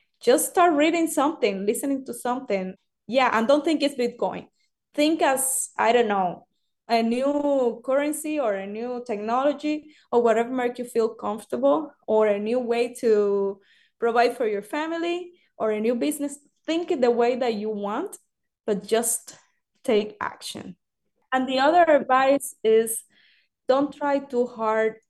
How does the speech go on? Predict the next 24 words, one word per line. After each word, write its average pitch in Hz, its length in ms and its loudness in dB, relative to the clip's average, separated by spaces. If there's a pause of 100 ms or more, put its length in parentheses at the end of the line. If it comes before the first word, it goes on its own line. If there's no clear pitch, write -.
(240)
to, 196 520 -4 (180)
because 220 500 0
once 247 360 -2
you 269 100 -4
start 226 360 0
learning, 262 560 0 (600)
you 247 200 -2
will 269 500 0 (260)
be 247 280 -2
so 240 600 0
eager 226 600 -2
to 233 100 -4
go 208 200 4
out 214 560 -2
and 208 180 -8
share 226 300 0
with 214 320 0
people 208 340 -2
your 202 200 -4
knowledge 196 680 -6 (180)
and 226 200 -4
orange 220 500 4
pill 214 220 0
people. 196 600 -8